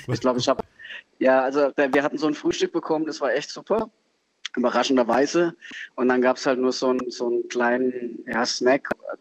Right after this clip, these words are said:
Speaker 2: Es war ein Stück Kuchen. Ich glaub, ich hab das ganze Blech Kuchen gegessen, weil keiner wollt's haben. Und ich hab immer gefragt, ähm, weil zwölf Stunden sind schon lang gewesen.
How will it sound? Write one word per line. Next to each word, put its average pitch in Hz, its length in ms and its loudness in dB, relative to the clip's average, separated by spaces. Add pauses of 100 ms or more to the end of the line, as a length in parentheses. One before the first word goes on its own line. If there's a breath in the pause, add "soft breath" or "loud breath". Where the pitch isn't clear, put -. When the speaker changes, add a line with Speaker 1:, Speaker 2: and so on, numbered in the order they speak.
(140)
Speaker 2:
Es - 160 -10
war 110 80 0
ein 120 120 4
Stück - 200 -2
Kuchen. 147 380 4
Ich 123 120 2
glaub, 117 180 0
ich - 100 -2
hab 120 100 -2
das 123 140 -8
ganze 123 220 0
Blech 127 220 -2
Kuchen 143 280 4
gegessen, 127 380 4
weil 120 260 4
keiner 120 360 0
wollt's 123 240 0
haben. 123 340 0
Und 131 100 -8
ich 120 60 -4
hab 117 80 -4
immer 123 200 2
gefragt, 123 480 0 (720 loud breath)
ähm, 127 680 2 (180)
weil 131 160 2
zwölf 135 220 2
Stunden 131 260 0
sind 120 180 0
schon 131 140 -2
lang 131 160 0
gewesen. 107 440 -6